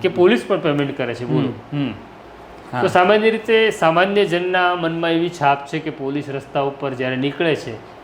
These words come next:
Speaker 1: યુનિફોર્મ પહેરેલો હોય છે કે પોલીસના વાહનમાં હોય છે, ત્યારે ખાઈ પીને નીકળી જવાનું, પૈસા નહીં આપવાના,
Speaker 2: હમ.
Speaker 1: એવું સામાન્ય લોકો માનતા હોય છે. અને જે સરકારી કચેરીઓ છે, સરકારી, અ, અધિકારીઓ છે, એમના ભ્રષ્ટાચારની વાત કરીએ તો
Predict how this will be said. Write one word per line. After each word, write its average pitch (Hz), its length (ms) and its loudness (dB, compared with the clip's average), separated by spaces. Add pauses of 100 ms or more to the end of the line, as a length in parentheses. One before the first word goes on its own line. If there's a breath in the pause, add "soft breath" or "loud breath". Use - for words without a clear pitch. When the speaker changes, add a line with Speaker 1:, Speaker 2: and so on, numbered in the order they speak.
Speaker 1:
યુનિફોર્મ 131 440 0
પહેરેલો 139 460 2
હોય 117 160 -2
છે 120 180 -10
કે 156 140 -8 (240)
પોલીસના 139 380 0
વાહનમાં 139 460 2
હોય 117 120 -2
છે, 110 120 -14 (480 loud breath)
ત્યારે 170 200 4
ખાઈ 170 280 2
પીને 175 280 0
નીકળી 165 320 0
જવાનું, 139 360 -2
પૈસા 127 300 -4
નહીં 160 260 2
આપવાના, 110 380 -6 (320)
Speaker 2:
હમ. 143 200 -4 (260)
Speaker 1:
એવું 180 120 2
સામાન્ય 160 440 -2
લોકો 147 280 0
માનતા 143 420 2
હોય 120 200 0
છે. 170 160 -8 (360 loud breath)
અને 180 300 0
જે 185 220 0
સરકારી 202 640 0 (160)
કચેરીઓ 185 540 0
છે, 147 160 -8
સરકારી, 156 640 -2
અ, 127 480 -6 (340)
અધિકારીઓ 143 600 2
છે, 120 180 -10 (380 loud breath)
એમના 151 220 -2
ભ્રષ્ટાચારની 170 680 -4
વાત 156 280 0
કરીએ 175 220 0
તો 170 120 -4